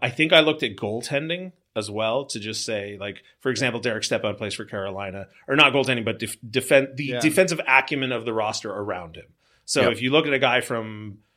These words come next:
Speaker 1: Boston or Carolina or Calgary, you go, "Okay, that entire team is playing a defensive-oriented system."
Speaker 2: Yeah.
Speaker 1: It's really difficult to isolate one guy and say,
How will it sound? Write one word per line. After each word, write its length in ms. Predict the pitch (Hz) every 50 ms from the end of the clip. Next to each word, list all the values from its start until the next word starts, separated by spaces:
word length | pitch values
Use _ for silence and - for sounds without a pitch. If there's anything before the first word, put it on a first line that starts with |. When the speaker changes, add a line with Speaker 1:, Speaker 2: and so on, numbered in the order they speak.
| _ _ _ _ _ -
Speaker 1:
Boston 500 | 131 127 120 113 - - 127 117 110 113
or 220 | - 113 110 107 104
Carolina 600 | - - 120 117 113 107 107 104 107 107 107 107
or 160 | 107 98 98 95
Calgary, 500 | - 139 127 123 117 107 104 104 101 101
you 120 | 101 104
go, 160 | 101 107 104 113
"Okay, 180 | 113 - 117 110
that 180 | 131 135 147 147
entire 540 | 139 127 - - - 139 135 123 117 113
team 380 | 110 - 120 113 107 95 95 95
is 100 | 95 -
playing 340 | - - 117 113 107 104 104
a 40 | 101
defensive-oriented 1080 | 90 101 - - 117 107 104 - 107 101 101 95 98 98 101 98 98 87 - 98 82 -
system." 500 | - - 107 104 - - 185 196 214 - _ -
Speaker 2:
Yeah. 200 | 113 107 104 98
Speaker 1:
It's 120 | 127 - 143
really 180 | 139 135 135
difficult 420 | 131 135 127 113 131 117 117 110 -
to 120 | - - 117
isolate 400 | 117 113 - 120 107 104 107 -
one 260 | 104 107 107 104 101
guy 240 | 107 104 101 98 95
and 140 | 95 95 -
say, 300 | - 107 95 95 95